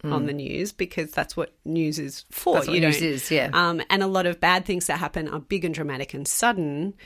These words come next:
Speaker 2: and a lot of good things that happen are gradual and, you know, not that newsworthy. And so you hear about the bad things, but you don't hear about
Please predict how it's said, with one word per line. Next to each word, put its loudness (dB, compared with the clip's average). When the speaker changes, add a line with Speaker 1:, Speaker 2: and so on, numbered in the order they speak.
Speaker 2:
and 2
a 2
lot 2
of -2
good -2
things 2
that 2
happen -2
are -4
gradual -2
and, -4
you -2
know, 0
not -2
that 0
newsworthy. -4
And -2
so 2
you 0
hear 0
about 2
the -6
bad -4
things, -8
but -8
you -8
don't -8
hear -14
about -8